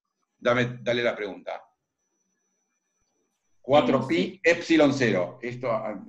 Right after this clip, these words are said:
Speaker 1: ya que lo habéis escrito por ahí, lo escribo más grande. Cuatro pi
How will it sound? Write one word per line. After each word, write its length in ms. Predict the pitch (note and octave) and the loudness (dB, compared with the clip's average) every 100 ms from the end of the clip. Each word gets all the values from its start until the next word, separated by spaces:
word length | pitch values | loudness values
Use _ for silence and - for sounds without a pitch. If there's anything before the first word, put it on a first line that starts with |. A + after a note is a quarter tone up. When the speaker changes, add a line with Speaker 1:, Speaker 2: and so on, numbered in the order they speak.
| - | -16
Speaker 1:
ya 220 | G#2+ A2 | -14 -14
que 80 | G2+ | -14
lo 60 | |
habéis 140 | G2+ G2 | -14 -14
escrito 240 | A2 G#2 | -16 -14
por 140 | G2 | -8
ahí, 160 | G2+ C#3 | -6 -6
lo 80 | A2+ | -10
escribo 240 | - G#2+ | -10 -10
más 160 | G2 G2 | -8 -8
grande. 400 | B2+ C3+ C3 B2+ | -6 -6 -6 -6
Cuatro 800 | A#2+ C3 C3+ C3+ C3+ C3+ - _ | 0 2 2 0 -4 -4 -8 _
pi 380 | B2+ C3+ C3+ | -6 -4 -4